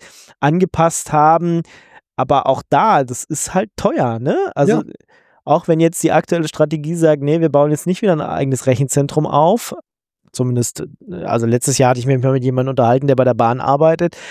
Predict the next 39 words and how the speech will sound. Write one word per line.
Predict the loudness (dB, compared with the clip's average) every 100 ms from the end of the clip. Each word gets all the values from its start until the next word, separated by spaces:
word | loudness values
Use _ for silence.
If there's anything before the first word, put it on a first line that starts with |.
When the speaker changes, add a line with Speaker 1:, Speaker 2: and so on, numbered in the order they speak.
| -18 -18 -20 -10
Speaker 1:
also | -2 -2 -2
im, | -4 -4 -4 -6 _ _
was | -8 -6 -6 -6
ist | -6 -8
das, | -10
D | -4 -4
B | 0 0
Systel | 0 -4 -8 -2 0 0
oder | -2 -6
keine | -4 -4
Ahnung, | -2 0
wie | 0
die, | 0
die | 2
heißen. | 2 0 -4 -12 -18 -18 -20 _ _ _ _ _ _ _ _
Also | 0 2 0
für | -4 -4
die | 0
ist | 0 0
das | 0
schon | 0 0
die |
Strategie | -2 -2 0 -2
gewesen, | 0 0 0 0 0
wir | -2
gehen | 0 0
in | -2
die | -6
Cloud, | -4 2 2 2 -2
aber | 0 0 0
sie | -4 0
setzen | 0 0 -6
es | -6 -4
zumindest | -2 0 2 2 0 -6
in | -6 -2
Teilen | 2 4 4 4
um. | 2 2 -2 -8 _ _ -8
Ja, | 0 2 2
aber, | 0 0 -2